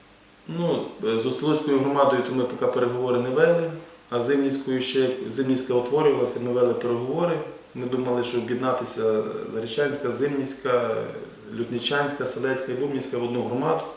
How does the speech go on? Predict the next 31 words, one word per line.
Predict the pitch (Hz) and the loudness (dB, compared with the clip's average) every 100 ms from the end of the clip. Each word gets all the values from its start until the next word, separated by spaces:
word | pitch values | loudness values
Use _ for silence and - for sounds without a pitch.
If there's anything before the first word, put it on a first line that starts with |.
| - - - - - - - - - | -18 -20 -20 -20 -20 -20 -20 -20 -10
Але | 120 120 123 123 | 0 2 2 2
наш | 127 - | 0 0
депутатський | 120 120 120 127 - 123 | -2 -2 0 2 2 0
корпус, | 147 147 - 117 - 110 | 0 2 -2 -6 -10 -8
я | 110 131 | -2 -2
особисто, | 131 127 127 120 - 113 110 - | -2 -2 -2 -4 -6 -10 -12 -8
ми | 123 | -4
відстоювали | 120 120 131 120 117 | -2 0 0 2 0
позицію, | 113 117 135 131 113 | -2 -2 -2 -4 -8
що | - | -6
центр | 131 123 117 | -2 0 0
має | 117 117 | -2 0
бути | 120 - | -2 -4
тільки | 156 - | -8 -10
в | |
Заріччі. | 120 104 92 - - - - - | -8 -6 -8 -10 -14 -20 -20 -12
Тому | 120 | -10
що | 120 120 110 | -6 -6 -4
Заріччя | 123 127 117 | -4 -2 -2
найбільш | 117 117 | -2 -2
населений | 120 - 117 113 | -4 -2 0 0
пункт | 110 175 165 - - - - - | -4 -4 -6 -8 -16 -20 -20 -16
в | 110 | -6
районі, | 120 131 127 120 - - - - - | 0 2 2 0 -6 -16 -20 -20 -16
там | 117 113 | -14 -12
проживає | 120 120 123 | -6 0 2
тисяча | - 113 110 | 2 -2 -6
сімсот | 131 - 120 | -8 -8 -6
населення. | 120 - 120 113 110 - - - - - - | -6 -4 -4 -4 -10 -12 -14 -14 -14 -18 -10
І | 120 | 0
рада | 131 131 123 113 107 | 4 6 8 6 4